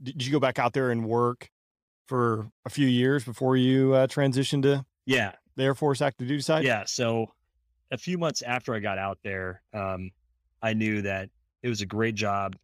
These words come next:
Speaker 2: great folks, family, if you will. Um, like I said,
Speaker 1: Yeah.
Speaker 2: work hard, play hard. We'd, we'd go skiing up at, uh, Mammoth Mountain in the winter and drive out to Vegas and those things up.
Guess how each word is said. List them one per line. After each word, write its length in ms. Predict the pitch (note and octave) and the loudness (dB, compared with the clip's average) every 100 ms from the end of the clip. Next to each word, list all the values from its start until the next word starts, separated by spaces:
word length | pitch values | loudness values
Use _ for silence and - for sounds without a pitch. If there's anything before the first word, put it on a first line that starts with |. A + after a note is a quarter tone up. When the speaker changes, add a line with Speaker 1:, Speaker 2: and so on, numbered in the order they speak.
| _ _ _ | _ _ _
Speaker 2:
great 200 | G#2 G#2 | -6 -6
folks, 360 | - G2+ F#2+ F2+ | -6 -6 -6 -6
family, 320 | F#2 F#2+ F#2 - | -6 -8 -10 -10
if 220 | G2+ - | -8 -4
you 80 | F#2+ | -4
will. 380 | F#2+ F#2+ F2+ _ - | -2 -2 -4 _ -6
Um, 380 | F#2+ F2+ F2+ - _ _ _ | -4 -2 -4 -8 _ _ _
like 120 | G2+ F#2+ | -6 -2
I 40 | |
said, 180 | G#2+ F#2 | 0 0
Speaker 1:
Yeah. 40 | |
Speaker 2:
work 200 | F#2+ F#2 | -2 -2
hard, 200 | F#2+ F2 | -2 -2
play 180 | - F#2 | -4 -2
hard. 260 | F2+ F2+ F2 | -2 -2 -4
We'd, 160 | F2 _ - | -8 _ -10
we'd 140 | F#2 | -6
go 140 | F#2+ F2+ | -4 -4
skiing 380 | - G2 F#2 F2+ | -6 -4 -4 -4
up 140 | - | -6
at, 100 | F2+ _ G2 | -10 _ -8
uh, 160 | F#2 | -6
Mammoth 380 | F2+ F#2 F2 - | -4 -4 -4 -4
Mountain 340 | F#2 F2+ F2+ F2+ | -4 -4 -6 -4
in 100 | F2+ | -4
the 100 | F2 | -4
winter 380 | F#2 F2 F2+ F2 | -4 -2 -2 -2
and 240 | E2+ F2 _ - | -6 -8 _ -2
drive 200 | F#2 F2+ | 0 0
out 140 | F2 | -2
to 80 | E2+ | -4
Vegas 400 | F2 F2+ F2 - | -2 -2 -2 -4
and 80 | E2+ | -6
those 80 | |
things 240 | - E2+ F2 | -8 -6 -4
up. 160 | F2 | -6